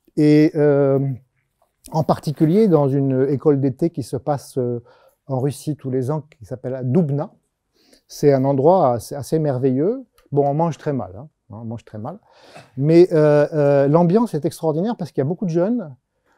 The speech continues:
euh, qui suivent des cours, euh, assez variés, par, par, vraiment par des très, très grands mathématiciens, dont, dont Anosov, mais il y avait,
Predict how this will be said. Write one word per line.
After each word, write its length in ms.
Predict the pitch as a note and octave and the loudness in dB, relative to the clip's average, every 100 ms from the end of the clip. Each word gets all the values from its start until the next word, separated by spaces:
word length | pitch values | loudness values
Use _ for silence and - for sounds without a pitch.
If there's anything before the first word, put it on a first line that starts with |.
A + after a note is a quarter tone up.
| _ _ C#3 | _ _ -8
euh, 160 | C3+ | -8
qui 160 | B2 C#3 | -6 -8
suivent 320 | - F#3+ D#3+ | -4 -4 -2
des 120 | D3 | -2
cours, 480 | - D#3+ E3 F3 C3 | -2 0 2 2 0
euh, 260 | B2+ B2 B2 | 0 0 -2
assez 220 | A#2 C#3+ | -4 -4
variés, 480 | C3 C3 C3 E3+ G3+ | -4 -4 -2 -2 -2
par, 360 | D3 C#3 B2 - | -4 -6 -8 -18
par, 140 | - - _ | -18 -18 _
vraiment 380 | B2+ C3 A#3 C#4+ | -12 -6 -6 -6
par 220 | B2 A#2+ | -10 -6
des 100 | B2 | -8
très, 240 | - - | -8 -14
très 160 | - D#3+ | -8 -8
grands 160 | C3+ | -6
mathématiciens, 640 | D3 C3+ B2 A#2+ B2+ F#3+ A#3 | -6 -6 -6 -6 -10 -10 -8
dont, 480 | D#3 D#3+ F#3 C#3+ B2 | -6 -6 -6 -10 -8
dont 240 | C3 E3+ | -8 -6
Anosov, 460 | B2 B2 C#3+ B3 - | -6 -6 -4 -6 -8
mais 80 | A2+ | -8
il 60 | |
y 40 | A#2+ | -6
avait, 160 | B2 | -8